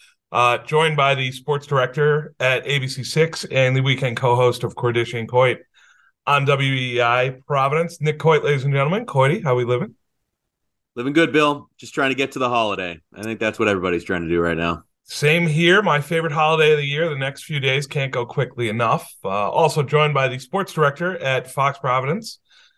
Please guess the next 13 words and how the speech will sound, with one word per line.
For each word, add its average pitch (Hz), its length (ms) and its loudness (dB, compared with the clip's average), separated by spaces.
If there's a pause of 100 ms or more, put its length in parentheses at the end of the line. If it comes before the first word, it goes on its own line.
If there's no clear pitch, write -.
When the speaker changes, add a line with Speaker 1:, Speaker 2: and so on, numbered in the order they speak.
(200)
Speaker 1:
and 156 240 2
W 143 260 0
P 139 160 -6
R 127 180 2
I, 131 180 2
Maury 123 280 0
Hirsch 117 240 -6
Gordon. 127 380 0
Maury, 127 560 4
how 147 340 0
we 143 100 0
doing, 139 240 0
babe? 135 260 2